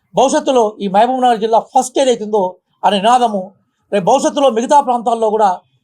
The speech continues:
ఇట్లాంటి కోచింగ్స్ని స్టార్ట్ చేసి విద్యార్థి లోకానికి, ఆ, ఆదర్శంగా ఎమ్మెల్యేలుగా ఉండాలని, ఈ మహబూబ్ నగర్ నగరం పట్టణంలో ఈరోజు ఏదైతే మనం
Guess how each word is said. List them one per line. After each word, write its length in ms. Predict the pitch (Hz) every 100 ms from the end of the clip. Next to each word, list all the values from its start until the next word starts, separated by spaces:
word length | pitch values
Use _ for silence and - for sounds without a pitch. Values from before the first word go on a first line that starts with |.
| _
ఇట్లాంటి 320 | 190 233 214
కోచింగ్స్ని 600 | 202 226 233 233 - 208
స్టార్ట్ 320 | 190 190 190
చేసి 380 | 208 196 180 175 _ _ _
విద్యార్థి 340 | 185 226 247
లోకానికి, 680 | 220 208 202 196 196 175 175 _ _ _ -
ఆ, 40 |
ఆదర్శంగా 600 | 175 170 254 269 262 226
ఎమ్మెల్యేలుగా 520 | 196 202 233 226 214
ఉండాలని, 580 | 202 185 196 202 190 220 - _ _ _
ఈ 60 | 190
మహబూబ్ 340 | 190 226 277
నగర్ 260 | 269 254 208
నగరం 460 | 202 240 247 226 -
పట్టణంలో 380 | 202 254 262 247
ఈరోజు 320 | 220 220 226
ఏదైతే 280 | 220 233 233
మనం 260 | 214 202